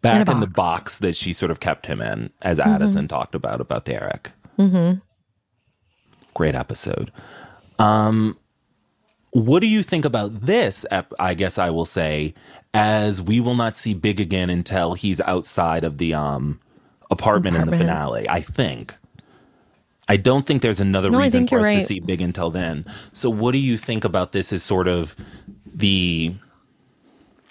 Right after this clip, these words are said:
Speaker 1: sprinkle before the ending? Do you think it's strong enough to retur-, for him to return?
Speaker 2: Yes. I think <clears throat> seeing him in, like, a vulnerable situation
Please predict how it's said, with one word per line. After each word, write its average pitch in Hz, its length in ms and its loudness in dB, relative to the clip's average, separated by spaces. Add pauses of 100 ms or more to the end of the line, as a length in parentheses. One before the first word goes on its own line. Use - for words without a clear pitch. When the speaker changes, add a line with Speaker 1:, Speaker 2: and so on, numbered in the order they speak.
(800)
Speaker 1:
sprinkle 113 680 2
before 87 680 0
the 85 180 -4
ending? 80 320 -4
Do 92 80 -4
you 95 80 0
think 98 180 0
it's - 220 -4 (280)
strong 104 420 2
enough 101 280 0
to - 100 -2
retur-, 90 360 -2
for 92 200 0
him 95 180 0
to 90 100 -2
return? 87 680 0 (280)
Speaker 2:
Yes. - 640 -4 (1040)
I 226 140 6
think 240 420 2 (400)
<clears throat> - 640 -6
seeing 240 420 2
him 226 220 4
in, 196 80 2
like, 190 160 2
a 196 40 2
vulnerable 180 520 2
situation 180 960 2